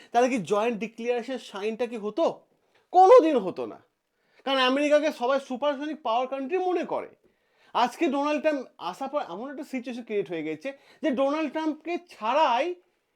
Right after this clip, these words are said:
বিশ্বে আরও উনিশটা দেশ জয়েন্ট ডিক্লারেশন সাবমিট করে দিল। আর এইটা হচ্ছে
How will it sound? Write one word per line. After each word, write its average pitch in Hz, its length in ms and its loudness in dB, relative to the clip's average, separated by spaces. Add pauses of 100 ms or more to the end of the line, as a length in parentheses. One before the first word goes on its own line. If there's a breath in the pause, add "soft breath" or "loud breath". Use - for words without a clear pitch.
(520)
বিশ্বে 214 400 -6
আরও 247 240 -2
উনিশটা 247 500 -6
দেশ 262 400 -2 (440)
জয়েন্ট 240 420 0
ডিক্লারেশন 233 540 -4
সাবমিট 165 480 -8
করে 143 200 -8
দিল। 120 220 -12 (360 soft breath)
আর 180 160 -2
এইটা 233 300 2
হচ্ছে 240 360 -6